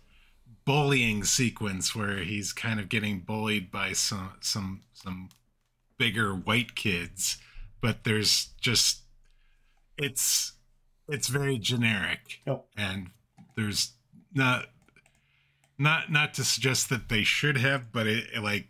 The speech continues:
Speaker 1: from a realism standpoint, I, you know, you would expect potentially some
Speaker 2: It was more just because they were jerks rather than anything else. He was
Speaker 1: Yeah.
Speaker 2: just a,
Speaker 1: Yeah.
Speaker 2: you know, he's the small kid, uh, the, you know,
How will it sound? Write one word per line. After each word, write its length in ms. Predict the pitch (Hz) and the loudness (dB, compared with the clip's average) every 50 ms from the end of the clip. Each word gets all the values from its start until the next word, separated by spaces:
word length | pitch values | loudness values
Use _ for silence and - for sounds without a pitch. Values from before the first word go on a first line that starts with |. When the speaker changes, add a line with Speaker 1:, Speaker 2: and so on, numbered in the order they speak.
| - - - | -16 -20 -10
Speaker 1:
from 240 | - - 135 120 113 | -4 0 2 2 4
a 60 | 107 | 2
realism 760 | 98 95 107 123 139 143 147 156 147 - - 156 156 160 151 | 2 2 4 4 4 4 4 4 2 2 2 4 4 4 4
standpoint, 720 | 143 - - 160 156 151 151 135 - 151 156 160 156 - - | 4 2 4 4 6 6 6 6 6 6 6 6 6 4 2
I, 420 | - 113 107 107 107 104 107 104 - - _ | 2 2 2 2 2 2 0 -2 -6 -10 _
you 180 | - 123 107 104 | -4 -2 0 0
know, 180 | 101 101 95 92 | 0 -2 -4 -6
you 200 | 92 92 95 98 | -6 -8 -10 -10
would 120 | 98 98 | -8 -8
expect 720 | 98 95 - - - - 101 101 - - - - - - - - _ _ _ _ _ _ | -6 -2 -2 -2 -2 -2 -4 -6 -6 -8 -8 -8 -8 -8 -10 -18 _ _ _ _ _ _
potentially 640 | - 104 - - - 101 92 - - - 95 92 90 | -14 -12 -10 -8 -6 -4 -2 -2 -2 0 -2 -2 0
some 480 | 90 - - 104 92 90 90 87 80 76 - - - - - - - _ _ _ _ _ _ _ _ _ _ _ _ _ _ _ _ _ _ _ _ _ _ _ - | 0 0 0 0 0 -2 -2 -4 -4 -6 -8 -12 -12 -14 -16 -20 -20 _ _ _ _ _ _ _ _ _ _ _ _ _ _ _ _ _ _ _ _ _ _ _ 0
Speaker 2:
It 60 | 180 | 2
was 120 | 160 135 | 4 6
more 180 | 147 214 226 175 | 8 8 8 8
just 240 | 139 180 185 - - | 8 6 4 2 0
because 300 | 151 - 160 147 127 123 | -2 2 2 2 6 6
they 80 | 135 | 8
were 160 | 135 123 117 | 8 8 6
jerks 640 | 110 101 101 113 127 123 - - - - - - - _ _ _ _ _ _ | 4 0 -2 0 0 0 -2 -4 -10 -12 -12 -12 -14 _ _ _ _ _ _
rather 260 | - 117 117 113 110 | -2 0 0 0 0
than 160 | 104 104 107 104 | 0 -2 -4 -4
anything 340 | 101 101 101 - 101 95 | -4 -4 -6 -6 -6 -8
else. 240 | 95 82 - - - | -8 -10 -12 -12 -2
He 100 | - 160 151 | 2 4 6
was 160 | 147 - 113 110 | 6 6 6 6
Speaker 1:
Yeah. 60 | 120 | 6
Speaker 2:
just 260 | 135 143 127 - - | 6 4 4 4 4
a, 240 | 139 127 123 120 123 - - _ _ _ _ _ _ - _ _ - | 6 6 6 4 2 -2 -14 _ _ _ _ _ _ -20 _ _ -4
Speaker 1:
Yeah. 100 | 107 95 | -2 0
Speaker 2:
you 100 | 90 87 - | 0 0 -2
know, 80 | 95 85 - _ | -4 -8 -12 _
he's 260 | _ - 123 117 110 110 | _ -2 -2 -2 0 0
the 80 | 123 | 0
small 380 | 120 - - 135 123 120 120 120 | 0 0 2 2 4 4 4 2
kid, 340 | - - 120 113 107 101 - - _ _ _ _ _ _ _ - | 2 2 0 0 0 -2 -8 -16 _ _ _ _ _ _ _ -14
uh, 40 | 101 | -12
the, 540 | 101 101 98 98 101 101 101 101 101 95 107 120 131 | -10 -10 -8 -8 -8 -6 -6 -6 -8 -10 -12 -14 -12
you 160 | 127 117 101 | -10 -8 -8
know, 240 | 95 92 90 87 85 | -8 -8 -10 -12 -14